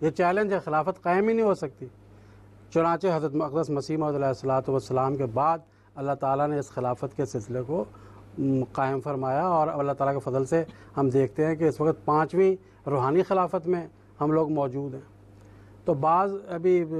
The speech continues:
लोग ये भी सवाल कर देते हैं कि पहले दौर में तो चार खुलफा थे, अब यहाँ पाँच खलीफे आ गए, ये कैसे हो गए? दरअसल वो सवाल करने वाला सवालों को या दोनों दौरों को अलग-अलग बता रहा है,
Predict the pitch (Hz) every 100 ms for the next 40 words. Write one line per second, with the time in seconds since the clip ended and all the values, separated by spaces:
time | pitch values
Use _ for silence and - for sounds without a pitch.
0 | 151 143 156 156 160 202 196 165 160 156
1 | 156 165 165 175 160 196 - - - -
2 | 180 - 170 175 208 202 202 196 196 185
3 | 165 151 135 160 160 180 180 175 170 165
4 | 160 - _ - - 165 160 160 156 139
5 | 135 151 - - - 156 156 - 156 156
6 | 139 139 156 156 143 147 135 143 - -
7 | - - 139 175 175 185 190 196 - -
8 | - - - - - 131 135 165 180 170
9 | 180 175 180 190 196 _ _ - - 147
10 | 143 156 180 175 190 180 - _ _ 147
11 | 156 147 127 151 190 170 156 165 175 190
12 | 185 170 196 208 196 170 156 123 113 101
13 | 92